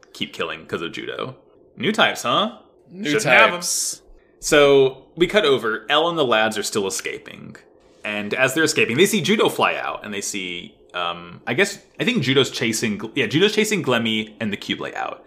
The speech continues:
Speaker 1: And they see Judo. They're like, "Oh, shit." And at this point, Bright realizes, "Oh, thinking, these fucking dumbass kids are finally out of the Axis. We can finally fire on this motherfucker."
Speaker 2: Elle, uh,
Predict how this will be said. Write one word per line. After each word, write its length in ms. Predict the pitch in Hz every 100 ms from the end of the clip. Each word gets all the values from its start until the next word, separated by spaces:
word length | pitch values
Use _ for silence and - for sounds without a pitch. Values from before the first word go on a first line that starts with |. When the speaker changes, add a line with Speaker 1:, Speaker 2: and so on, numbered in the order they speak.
| - -
Speaker 1:
And 120 | 110
they 60 | 151
see 160 | 190
Judo. 220 | 131 202 -
They're 100 | 101
like, 120 | -
"Oh, 120 | 269
shit." 320 | - 220 - - - -
And 140 | 147
at 40 |
this 100 | 254
point, 480 | - 139 107 - -
Bright 200 | 151 151
realizes, 400 | 151 147 139 127
"Oh, 120 | 214
thinking, 520 | 208 - 185 190 131 - - -
these 160 | 156 -
fucking 360 | 247 247 143
dumbass 300 | 143 214 240
kids 200 | - 185
are 60 | 127
finally 500 | - - 285 330 311
out 160 | 247 220
of 80 | 196
the 120 | 143
Axis. 360 | 87 - -
We 80 | 208
can 120 | - -
finally 340 | - 277 349
fire 260 | - 170 120
on 100 | 107
this 120 | 92
motherfucker." 580 | 85 76 - - - - - _
Speaker 2:
Elle, 520 | 151 160 170 185 160 -
uh, 400 | 120 110 98